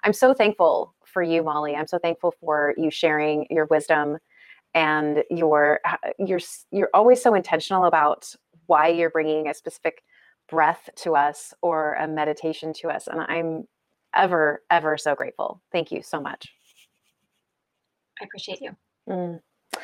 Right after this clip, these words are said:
Speaker 1: All right, everyone. We are finished, fini for Tuesday,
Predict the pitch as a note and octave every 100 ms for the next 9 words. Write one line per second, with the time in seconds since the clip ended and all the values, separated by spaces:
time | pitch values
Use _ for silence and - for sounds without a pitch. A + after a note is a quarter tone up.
0 | - - - - B3 C4+ C4+ B3 B3+ B3
1 | C4+ D4+ D4+ - F#3 A3+ B3 B3+ C4 G3+
2 | G3+ F#3+ F#3+ F#3+ F#3 F3+ - - - _
3 | _ - - _ _ - B3+ G#3+ A3 C4+
4 | - - - - B3+ A#3 B3+ C#4+ D4+ -
5 | A#3 A3+ A3+ A3 - A#3+ G3+ G3+ F#3 G#3
6 | C#4+